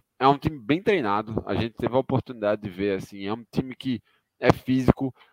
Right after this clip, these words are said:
Às vezes eles podem até não ter, tipo, uma, a, a rotação mais profunda e et cetera, mas eles conseguem se encaixar bem.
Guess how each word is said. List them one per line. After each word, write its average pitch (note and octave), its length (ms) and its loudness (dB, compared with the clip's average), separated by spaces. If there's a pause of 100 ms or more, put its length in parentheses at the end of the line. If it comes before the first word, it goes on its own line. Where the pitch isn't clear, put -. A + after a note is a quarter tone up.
Às A2+ 160 0
vezes C3+ 180 2
eles C#3+ 180 0
podem C#3 280 4
até C3+ 180 0
não C3+ 220 -2
ter, B2+ 420 2
tipo, - 260 -14
uma, A#2 300 -4
a, G2+ 760 0
a - 20 -6
rotação A#2 380 -2
mais A#2 180 -4
profunda A#2 580 -8
e G2+ 80 0
et F#2+ 100 -2
cetera, G#2+ 380 -6
mas A2 240 -2
eles A#2 180 2
conseguem A#2 460 0
se - 100 -18
encaixar A2+ 420 2
bem. G#2 440 -6